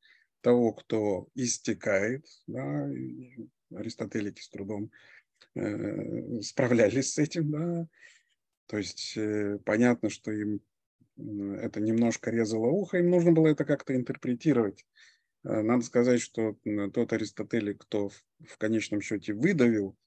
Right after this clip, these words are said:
э, теорию эманации из аристотелизма, это был Ибн Рушд, Авероис, да, один из, э, последних, э, значимых, э, арабских аристотеликов.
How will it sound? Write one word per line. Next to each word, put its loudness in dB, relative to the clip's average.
э, -8
теорию -2
эманации -4
из -8
аристотелизма, -2
это -6
был -4
Ибн -4
Рушд, -8
Авероис, 2
да, -4
один -4
из, -12
э, -6
последних, -8
э, -8
значимых, -8
э, -6
арабских -10
аристотеликов. -6